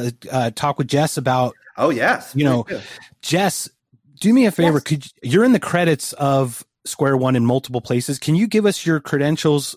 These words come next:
Speaker 1: your connection with Danny, and how you, like, what's your backstory and how you got into this?
Speaker 3: Well, um, I am a true crime nerd. I kinda mentioned podcasts earlier, and, uh,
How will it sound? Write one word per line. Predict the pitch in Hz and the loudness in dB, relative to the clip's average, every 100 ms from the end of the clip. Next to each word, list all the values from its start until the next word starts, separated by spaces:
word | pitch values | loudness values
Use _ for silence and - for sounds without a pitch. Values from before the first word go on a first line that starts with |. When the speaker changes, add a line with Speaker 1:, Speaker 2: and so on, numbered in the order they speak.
| _ | _
Speaker 1:
your | 117 120 | -4 -4
connection | - 139 147 - 139 | 0 0 0 0 -2
with | 127 | 0
Danny, | 135 143 147 131 | 2 2 2 2
and | 123 | 0
how | 151 151 | -4 -2
you, | 151 139 233 240 - | 0 2 2 2 -2
like, | 95 139 131 | -6 -6 -6
what's | - 113 147 180 | -8 -6 -4 -2
your | 196 - | -2 -2
backstory | - - - 113 113 | -2 -6 -8 -6 -6
and | 110 | -6
how | 143 | -6
you | 147 147 | -4 -2
got | 120 104 | -4 -4
into | 98 | -8
this? | 90 - - - _ _ _ - | -12 -16 -20 -20 _ _ _ -6
Speaker 3:
Well, | 262 254 - - - | -2 -2 -4 -12 -12
um, | 247 220 202 185 175 _ _ _ _ _ - | -6 -2 0 0 -4 _ _ _ _ _ -4
I | 214 254 254 240 214 | -2 0 -2 -4 -6
am | 196 | -4
a | 180 - - | -4 -8 -8
true | - 208 | -4 -2
crime | 202 190 185 | -2 -2 -2
nerd. | 175 180 | -2 -2
I | 170 - - | -4 -8 -12
kinda | 180 175 | -6 -4
mentioned | 170 170 180 - | -4 -6 -10 -12
podcasts | 156 160 180 175 165 185 | -14 -12 -10 -10 -8 -6
earlier, | 185 190 190 196 - | -4 -4 -6 -8 -8
and, | 165 160 | -8 -6
uh, | 151 143 135 | -6 -8 -10